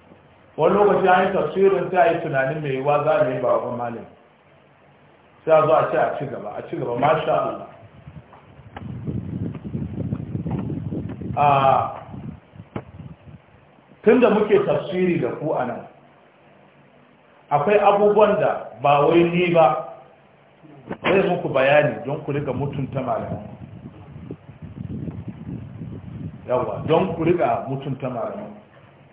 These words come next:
A, ba zai tafsiri a nan a ce kwamiti su je har gida su gaishe ni, ko da bayan sallah su ce, "Malam, ka ba mu guduma, ka yi mana tafsiri."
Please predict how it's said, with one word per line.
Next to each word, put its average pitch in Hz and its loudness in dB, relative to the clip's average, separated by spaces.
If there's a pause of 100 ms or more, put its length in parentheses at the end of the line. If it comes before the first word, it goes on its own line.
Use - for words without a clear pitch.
(1900)
A, 139 4 (840)
ba 147 6
zai 208 2
tafsiri 202 0
a 151 -2
nan 185 -4 (520)
a 151 0
ce 196 -2 (140)
kwamiti 160 -2
su 160 -10
je 165 2
har 185 -2
gida 185 0
su 165 -6
gaishe 175 2
ni, - -8 (220)
ko 214 6
da 160 4
bayan 151 0
sallah 156 -2
su - -14
ce, 147 -6
"Malam, 135 -2
ka 139 -2
ba 147 2
mu 135 -6
guduma, 117 -6
ka 120 -4
yi 120 -8
mana 120 -10
tafsiri." 101 -18